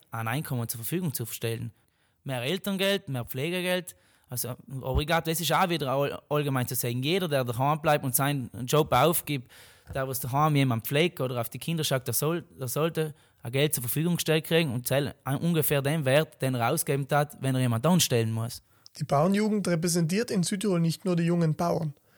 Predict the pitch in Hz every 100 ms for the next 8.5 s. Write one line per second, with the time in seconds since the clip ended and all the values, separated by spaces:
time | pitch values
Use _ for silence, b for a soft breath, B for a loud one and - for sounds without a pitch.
0 | b b 190 175 160 165 208 240 226 180
1 | 185 196 - 208 196 196 b b 240 180
2 | 170 196 185 170 156 - 180 151 175 196
3 | 196 180 185 165 - 180 196 202 190 185
4 | 208 214 196 - 156 151 165 - _ -
5 | 165 - 147 196 202 190 165 196 165 185
6 | 165 165 170 190 170 165 165 160 - 160
7 | 170 185 190 170 151 165 190 165 170 165
8 | 175 180 156 143